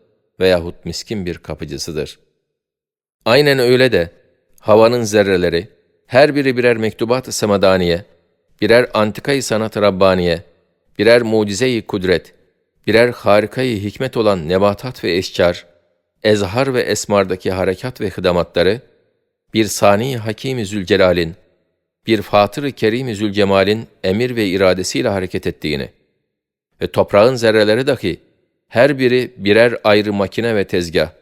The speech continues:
birer ayrı matbaa, birer ayrı hazine, birer ayrı antika ve Sani-i Zülcelal'in esmasını ilan eden birer ayrı ilanname ve kemalatını söyleyen birer ayrı kaside hükmünde olan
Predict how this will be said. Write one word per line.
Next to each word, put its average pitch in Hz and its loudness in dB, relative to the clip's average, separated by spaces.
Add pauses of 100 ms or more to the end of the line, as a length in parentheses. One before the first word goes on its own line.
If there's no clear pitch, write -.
(500)
birer 110 4
ayrı 107 2
matbaa, 95 0 (460)
birer 110 4
ayrı 110 2
hazine, 95 -2 (500)
birer 113 4
ayrı 110 2
antika 95 -2 (540)
ve 98 -2
Sani-i 123 2
Zülcelal'in 117 0
esmasını 110 -4
ilan 117 0
eden 107 0
birer 110 4
ayrı 98 0
ilanname 92 0 (680)
ve 107 -6
kemalatını 117 2
söyleyen 117 0
birer 113 4
ayrı 107 -2
kaside 107 -4
hükmünde 110 -4
olan 98 4